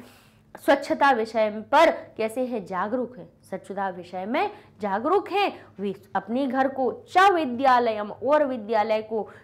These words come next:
स्व-, यथाशक्तिम स्वच्छम, अपनी शक्ति के अनुरूप स्वच्छम कर्तुम प्रयतन्ते, स्वच्छ करने का प्रयास करते रहते हैं। तो इस तरह से ये हमारे स्वच्छता के ऊपर आपका अनुच्छेद है, पांच वाक्य आएंगे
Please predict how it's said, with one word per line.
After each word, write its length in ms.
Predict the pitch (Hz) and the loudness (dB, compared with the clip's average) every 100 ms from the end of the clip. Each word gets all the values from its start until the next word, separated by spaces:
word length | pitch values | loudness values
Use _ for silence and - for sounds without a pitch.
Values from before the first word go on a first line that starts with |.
| _ - | _ 0
स्व-, 520 | 359 427 - - 226 | 2 2 -4 -8 0
यथाशक्तिम 680 | 254 262 427 440 370 349 330 | 0 4 4 4 0 -2 -4
स्वच्छम, 520 | 294 247 240 - 262 196 - - | -4 -6 -8 -8 -8 -8 -8 -4
अपनी 300 | 247 311 320 | -2 0 -2
शक्ति 400 | - - - 370 | -2 -4 -4 -4
के 120 | 370 | -2
अनुरूप 560 | 339 269 285 294 285 240 - - _ - | -2 -2 -2 -2 -4 -6 -12 -20 _ -4
स्वच्छम 580 | 247 247 - - 403 | -4 -4 -6 -2 0
कर्तुम 520 | 330 - 202 185 294 403 | -2 -4 -4 -4 -6 -4
प्रयतन्ते, 840 | 359 - 180 160 - 151 170 170 - - _ | -6 -10 -14 -14 -16 -18 -14 -14 -14 -20 _
स्वच्छ 260 | - 294 294 | 0 0 -2
करने 360 | 254 190 180 175 | -6 -6 -8 -10
का 140 | 196 | -10
प्रयास 440 | 190 175 170 208 - | -10 -8 -8 -8 -12
करते 260 | 165 160 | -16 -14
रहते 580 | 185 147 147 269 415 - - - | -12 -12 -4 -2 -2 -8 -18 -16
हैं। 220 | 170 - _ _ - | -16 -18 _ _ -10
तो 60 | 180 | -8
इस 200 | 208 - | -6 -4
तरह 200 | 214 208 | -2 -2
से 240 | 294 311 311 - 214 | -2 -6 -8 -14 -6
ये 220 | 247 262 | -2 -2
हमारे 400 | 196 196 190 220 | -4 -10 -8 -8
स्वच्छता 540 | 220 254 - 262 240 | -4 -6 -4 -4 -4
के 180 | 233 220 | -4 -8
ऊपर 320 | - 208 302 302 | -12 -6 -2 -2
आपका 360 | - 202 - | -2 -4 -6
अनुच्छेद 600 | 185 180 190 208 - 277 | -10 -10 -14 -10 -6 -4
है, 500 | 277 302 294 - - _ | -2 -2 -4 -10 -20 _
पांच 260 | 226 202 - | -2 -2 -4
वाक्य 420 | 175 180 - 262 247 | -6 -6 -6 -8 -6
आएंगे 420 | 262 277 285 | -4 -4 -6